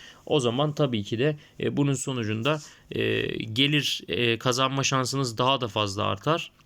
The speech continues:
Ama aynı zamanda, e, gelirinizin düzeyi de düşebilir. E,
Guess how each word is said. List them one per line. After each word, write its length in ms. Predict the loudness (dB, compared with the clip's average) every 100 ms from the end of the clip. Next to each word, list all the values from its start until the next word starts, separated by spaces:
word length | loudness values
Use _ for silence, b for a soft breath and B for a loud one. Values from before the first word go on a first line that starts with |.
| -2
Ama 200 | 2 2
aynı 160 | 2
zamanda, 640 | 2 2 2 2 0 -2 -4 -6
e, 360 | 0 2 4 2
gelirinizin 680 | 0 0 0 0 -2 -4 -6 B B B -10
düzeyi 360 | -4 2 4 4
de 240 | 2 0 -4 _ -6
düşebilir. 640 | -2 2 2 2 0 -4 -12 -18 -14 -8
E, 380 | -6 -4 -4